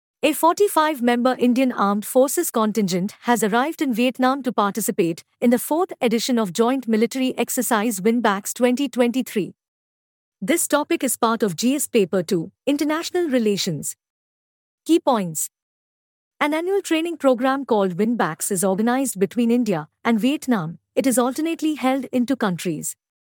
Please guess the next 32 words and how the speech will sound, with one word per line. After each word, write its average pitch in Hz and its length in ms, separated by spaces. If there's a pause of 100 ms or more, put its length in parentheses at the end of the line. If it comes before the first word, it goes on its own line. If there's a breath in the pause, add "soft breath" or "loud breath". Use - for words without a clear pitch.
(500)
This 247 320
year, 170 240 (200)
the 285 120
exercise 320 600
will 233 120
be 220 120
conducted 196 640
in 247 140
Hanoi, 240 420 (180)
Vietnam. 208 640 (880)
In 277 140
August 330 380
two 349 100
thousand 302 380
and 302 160
twenty-two, 254 600 (180)
the 247 80
Chandimandir 339 680
military 247 400
station 254 500
hosted 269 380
the 247 80
previous 294 420
edition. 175 480 (920)
The 302 160
exercise's 339 680
objectives 202 640 (100)
are 247 120
to 262 160
strengthen 330 460
cooperative 247 520
relationships, 220 800